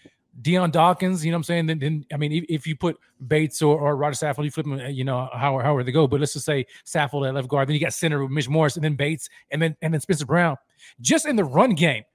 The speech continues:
these guys are incredible run blockers, and they are incredibly athletic too, which is a huge thing and a huge plus because that's gonna tip the hand and let, let us know kind of what we can expect. Spencer Brown, man.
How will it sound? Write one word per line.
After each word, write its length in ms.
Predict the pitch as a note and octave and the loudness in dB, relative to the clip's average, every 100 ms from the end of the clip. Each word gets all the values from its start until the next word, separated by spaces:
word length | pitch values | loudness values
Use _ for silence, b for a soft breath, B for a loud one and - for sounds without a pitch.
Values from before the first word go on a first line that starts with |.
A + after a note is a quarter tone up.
| _ _ _ _ _ _ _ - | _ _ _ _ _ _ _ -8
these 320 | A#2+ C#4+ E4+ A#3+ | 2 4 4 2
guys 540 | G#3 A#3+ C4+ D4+ D4+ | 0 0 0 -2 -2
are 300 | G#3 G#3+ G#3+ | 2 4 2
incredible 1040 | A3 G#3+ G3 - - G3+ G3 C4 C#4+ B3 A#3+ | 0 -2 -4 -8 -16 -14 -6 2 4 4 4
run 240 | G3 G3 D3+ | 4 2 4
blockers, 500 | D#3 B2+ G#2 A#2 - _ _ _ - | 2 2 -2 -18 -20 _ _ _ -2
and 260 | B3+ D#4 | 2 4
they 120 | C4+ B3+ | 4 4
are 140 | G#3+ | 4
incredibly 640 | G#3+ - - A#3+ A3+ A3+ - | -2 -4 -2 0 0 -2 -2
athletic 800 | F#3+ C3+ B2 B2+ D#3+ A3 G3+ A#2 - | -4 -4 -6 -2 2 2 2 -4 -8
too, 320 | - A#3+ D#3+ - _ _ _ | 2 2 2 -2 _ _ _
which 260 | D#3 F3 - | -4 -2 2
is 220 | F#3 C3 | 0 0
a 100 | B2+ | -8
huge 600 | A#2+ - - B3 B3 E3 - | -10 -10 -4 -2 0 -2 -4
thing 320 | F3+ D#3+ C#3 | -2 -2 -6
and 100 | C#3+ | -6
a 40 | |
huge 180 | F3 C#3 | -6 -4
plus 240 | G#3 F3+ | -2 -2
because 380 | - D3+ E3 C3+ b b - | -2 -4 -4 -4 b b -10
that's 120 | C#3+ | -6
gonna 200 | F3+ D3+ | -4 -4
tip 220 | - G3 | -4 -2
the 60 | D#3 | -2
hand 220 | E3+ E3 | -2 -2
and 100 | D3+ | -2
let, 120 | D#3+ | -2
let 180 | D#3+ E3+ | 0 -2
us 120 | D3 | -2
know 100 | F3+ | -4
kind 180 | D3 F3 | -2 -2
of 60 | D#3 | 0
what 160 | D#3 | -2
we 140 | D3+ D3+ | -4 -6
can 120 | C#3 | -8
expect. 420 | C3 - G3+ - _ b | -8 0 0 0 _ b
Spencer 340 | - F#4+ - | -2 -2 -2
Brown, 440 | F3 C3 E3 D3 G#2+ | -6 -2 0 0 -2
man. 240 | A#2 A2 | -10 -12